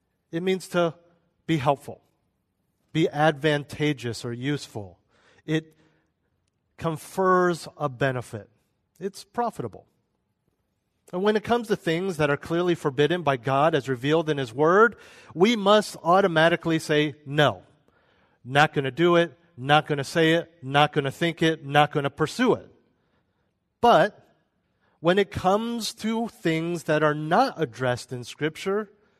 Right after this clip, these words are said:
the gray areas, we must automatically ask,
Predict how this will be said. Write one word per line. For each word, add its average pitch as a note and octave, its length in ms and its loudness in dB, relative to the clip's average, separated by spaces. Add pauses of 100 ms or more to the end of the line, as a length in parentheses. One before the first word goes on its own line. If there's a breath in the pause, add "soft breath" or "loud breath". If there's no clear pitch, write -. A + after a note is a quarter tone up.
(260)
the D#3 100 -2
gray D#3+ 540 2
areas, B2+ 680 -2 (360 soft breath)
we E3 180 4
must F3+ 320 0
automatically D#3 760 2
ask, B2+ 560 -6